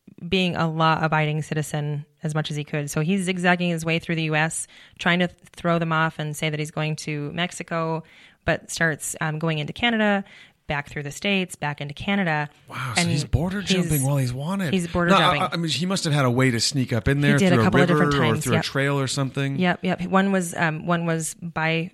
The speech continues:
Speaker 1: by a, a, a raft
Speaker 2: Okay.
Speaker 1: that he ended
Speaker 2: He
Speaker 1: up
Speaker 2: rafted
Speaker 1: sinking.
Speaker 2: up in there.
Speaker 1: He rafted there, yeah. And so in the meantime, he's printing off, um, he's, he's printing off his, he's discovered the internet,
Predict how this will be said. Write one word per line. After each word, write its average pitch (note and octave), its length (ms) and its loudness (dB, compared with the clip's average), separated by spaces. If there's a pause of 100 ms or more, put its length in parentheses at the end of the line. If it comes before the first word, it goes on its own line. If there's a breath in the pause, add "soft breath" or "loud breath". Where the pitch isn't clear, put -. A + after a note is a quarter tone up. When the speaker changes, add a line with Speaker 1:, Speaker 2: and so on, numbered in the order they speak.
(140)
Speaker 1:
by D#3+ 160 -2
a, D3+ 360 -2
a, - 220 -8 (300)
a E3 80 -6
raft D#3 560 -4 (240)
Speaker 2:
Okay. A#2 260 -2
Speaker 1:
that E3 100 2
he D#3+ 180 0
ended D3+ 180 2
Speaker 2:
He A#2 60 2
Speaker 1:
up A2 60 0
Speaker 2:
rafted B2 300 4
Speaker 1:
sinking. - 140 4
Speaker 2:
up A#2+ 100 -2
in A#2 160 0
there. G#2 100 0
Speaker 1:
He F3+ 100 2
rafted D#3+ 380 -2
there, D3+ 200 -4
yeah. D#3 260 -2
And F3 180 -2
so F3 300 0 (380 loud breath)
in G#3+ 100 0
the F#3 80 0
meantime, G3+ 540 -2
he's A3 260 -2
printing G3+ 480 -2
off, E3 520 -2 (400 soft breath)
um, D3+ 400 -4
he's, - 280 -6
he's F3+ 200 -6
printing F#3 300 -4
off D#3+ 140 -4
his, C#3+ 180 -10
he's E3 440 -6 (480 soft breath)
discovered F3 320 -2
the D#3+ 80 0
internet, F3 320 2